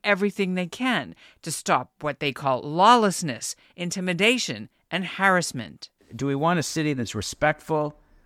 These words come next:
Speaker 2: uh, that's law-abiding, where people can come here from all over the world and escape world conflict zones, raise their family in, in peace and security? Or do we want lawlessness,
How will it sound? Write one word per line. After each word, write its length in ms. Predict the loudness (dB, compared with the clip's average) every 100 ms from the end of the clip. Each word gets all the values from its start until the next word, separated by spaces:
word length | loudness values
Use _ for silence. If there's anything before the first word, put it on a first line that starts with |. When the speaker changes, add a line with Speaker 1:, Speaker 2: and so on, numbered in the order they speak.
| _
Speaker 2:
uh, 140 | -2 -2
that's 240 | -2 -6
law-abiding, 920 | -2 2 2 2 2 0 0 -2 -4 -8 _ _
where 140 | -12 -6
people 320 | -4 -2 -4
can 160 | -4
come 260 | -4 0 0
here 340 | 0 0 0 -4 _ _
from 180 | -6 0
all 240 | 2 2
over 160 | 2 -2
the 120 | -4
world 580 | -2 0 2 2 0 -4 _ _ _ _ _ -6
and 160 | -4
escape 460 | -2 -4 -2 -2 -2
world 220 | 0 0
conflict 560 | 0 0 0 -2 -8 -6
zones, 580 | -4 -2 -2 -4 -6 -14 -20 -12
raise 380 | 2 4 4 2
their 100 | -2
family 540 | 0 2 4 2 0
in, 160 | 0 -4
in 240 | -4 -6
peace 640 | -6 -4 -2 -4 -6 -12 -16 _ _ _
and 160 | -6 -6
security? 800 | -8 -8 -2 -2 0 -2 -4 -8 _ _ _
Or 100 | 0
do 140 | 2
we 100 | 2
want 280 | 2 4 4
lawlessness, 720 | 4 6 4 2 -4 -10 -12